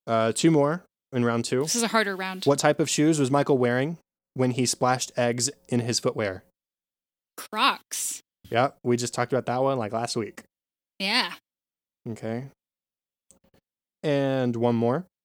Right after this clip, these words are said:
Speaker 1: <laughs> I like this one. Kevin performed a rap saying which season was the best. It included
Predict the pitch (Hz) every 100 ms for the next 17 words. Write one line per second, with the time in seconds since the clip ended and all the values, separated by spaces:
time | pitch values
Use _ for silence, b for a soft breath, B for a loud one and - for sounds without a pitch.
0 | _ _ _ - - 131 - - - 117
1 | 113 - 110 117 107 - _ _ _ _
2 | 147 151 196 185 165 165 156 147 123 120
3 | 123 _ _ _ _ - 127 123 127 127
4 | 143 - 135 127 127 120 113 113 101 -
5 | - - - _ _ _ _ _ _ _
6 | _ _ _ _ _ _ _ _ 127 127
7 | 120 135 123 120 113